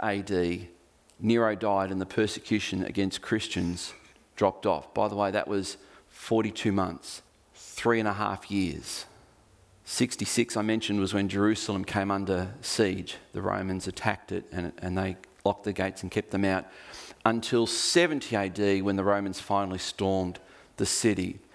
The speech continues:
And Josephus tells us that some two point seven million Jews had been killed in that siege. And he says the blood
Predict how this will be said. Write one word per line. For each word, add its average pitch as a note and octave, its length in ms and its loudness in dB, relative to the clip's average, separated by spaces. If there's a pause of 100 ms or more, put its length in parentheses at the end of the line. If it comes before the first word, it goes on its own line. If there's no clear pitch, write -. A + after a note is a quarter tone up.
(120)
And G#2 240 0
Josephus G#2+ 640 0
tells G2 440 0
us F#2+ 320 -2
that - 240 -2
some G2+ 260 0
two C3 260 0
point - 320 -2
seven G2 640 2
million A#2+ 540 4
Jews G2 400 2
had F2 140 -2
been E2+ 180 0
killed F2 400 0
in E2 100 -2
that - 180 -6
siege. - 680 -6 (400)
And F#2+ 180 -2
he A#2+ 280 2
says F2+ 420 0
the F#2+ 140 2
blood A2 540 2